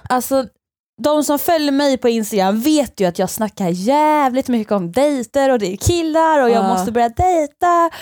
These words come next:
Speaker 1: Men sen så vet ju alla om att det aldrig händer.
Speaker 2: <laughs>
Speaker 1: Nej,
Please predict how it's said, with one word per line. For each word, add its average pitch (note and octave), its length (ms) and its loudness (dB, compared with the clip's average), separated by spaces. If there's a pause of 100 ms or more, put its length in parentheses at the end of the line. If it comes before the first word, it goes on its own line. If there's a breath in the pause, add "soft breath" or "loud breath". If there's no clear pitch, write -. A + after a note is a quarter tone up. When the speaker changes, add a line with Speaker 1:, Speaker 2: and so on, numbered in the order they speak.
(120)
Speaker 1:
Men D4 100 -2
sen E4 120 2
så E4 120 0
vet A#3 300 -2
ju B3 60 2
alla G#3+ 260 2
om F#3+ 100 -4
att G3 80 -4
det - 60 -4
aldrig D#2+ 260 -4
händer. B3 580 -2 (180)
Speaker 2:
<laughs> - 180 -18
Speaker 1:
Nej, F4+ 200 0